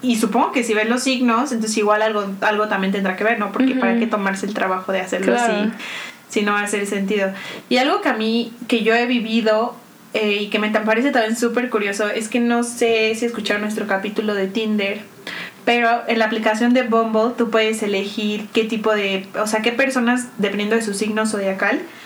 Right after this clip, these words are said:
Speaker 1: quieres que te aparezcan en la aplicación.
Speaker 2: Yo creo que ya con esto podemos concluir como el tema de la astrología y los horóscopos. Igual si ustedes tienen más preguntas o comentarios.
Speaker 1: Si alguien de los que nos está escuchando es experto en astrología, nos encantaría entrevistarlo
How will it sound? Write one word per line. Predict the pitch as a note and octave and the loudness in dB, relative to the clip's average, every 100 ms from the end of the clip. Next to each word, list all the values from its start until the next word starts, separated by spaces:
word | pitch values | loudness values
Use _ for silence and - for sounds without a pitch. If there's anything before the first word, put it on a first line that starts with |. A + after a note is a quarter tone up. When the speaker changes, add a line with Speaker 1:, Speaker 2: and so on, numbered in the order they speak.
| - - | -16 -8
Speaker 1:
quieres | - A#3 A3+ | 0 2 2
que | A3+ | 0
te | |
aparezcan | G3+ G3 G3 G3+ G#3+ | 0 2 0 -2 -2
en | G3+ | -2
la | F#3+ | -2
aplicación. | F#3+ F#3+ F#3+ G3 G3+ G3 - - | -2 -2 -2 -2 -4 -6 -8 0
Speaker 2:
Yo | C4+ | 2
creo | D4+ E4 | 2 0
que | D4+ | 2
ya | A#3+ A#3 | 2 2
con | B3 | 2
esto | A#3 A3+ | 0 0
podemos | A#3 G#3+ A3 G#3+ | 0 2 0 0
concluir | A3+ G#3+ G#3+ G#3 G#3 | 0 2 2 -2 0
como | A3 G#3+ | 0 2
el | F#3+ | 0
tema | G3 G3+ G#3 | 2 2 4
de | G3+ G#3 | 2 0
la | G3+ | 0
astrología | G3 G3 G3+ G#3+ G#3+ A#3+ A#3 A3+ | -2 0 0 0 0 0 2 2
y | A3 | 2
los | G#3+ | 0
horóscopos. | G#3+ A3 A3+ G#3+ A3+ A3 A3+ A#3+ - | 2 2 0 0 -2 2 0 0 -2
Igual | A#3 G#3+ | 2 2
si | G#3+ | 2
ustedes | C4 A#3 G#3+ | -2 0 0
tienen | A3 G#3+ G#3+ | 2 2 2
más | G#3+ G#3+ | 2 2
preguntas | G#3+ G#3+ A3+ G#3+ G#3+ G#3+ A3 | 0 2 2 2 2 2 0
o | G#3+ | 0
comentarios. | A3 G3 G3+ A3 G#3+ G#3+ G#3 G#3 G#3+ | 0 2 2 2 2 2 0 0 0
Speaker 1:
Si | - B3 | 0 2
alguien | A#3+ B3 C#4 | 4 4 2
de | F4 C#4+ | 2 0
los | G#3+ | 0
que | G#3+ G#3 | -2 -2
nos | G3+ | -2
está | G#3+ G#3+ | 0 2
escuchando | A#3 - C4 C4 A#3+ A#3 | 2 2 -2 2 2 4
es | A#3 | 2
experto | A#3+ A3 - A3+ A3 | 2 -2 0 0 2
en | A#3+ | 0
astrología, | A3 G3+ G3 G#3 G#3+ | 0 0 -2 -2 -4
nos | A3 | -2
encantaría | A3 G3+ G#3 G3+ G#3+ G#3+ | -2 -2 -2 -2 -2 0
entrevistarlo | A3 B3+ A3 G#3+ G3 F#3+ G3 | 0 0 0 -2 -2 0 -2